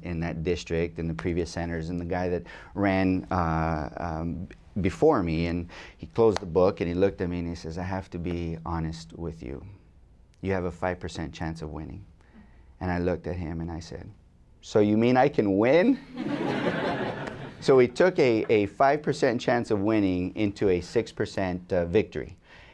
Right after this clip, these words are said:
And the way we did that is, uh, is first is you get people who are talented and skilled in what they do,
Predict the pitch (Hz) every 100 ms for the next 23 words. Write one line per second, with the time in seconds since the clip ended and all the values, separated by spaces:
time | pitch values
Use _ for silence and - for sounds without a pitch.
0 | - 107 117 127 160 180 170 131 135 123
1 | 139 127 101 95 87 - 101 95 92 95
2 | 90 - 101 92 87 85 - 95 - _
3 | _ - - - _ 143 123 95 - 92
4 | 87 - 101 98 110 - 107 98 98 85
5 | 95 87 87 113 104 101 87 92 85 87
6 | 87 - 101 92 87 87 92 87 87 85
7 | 85 78 80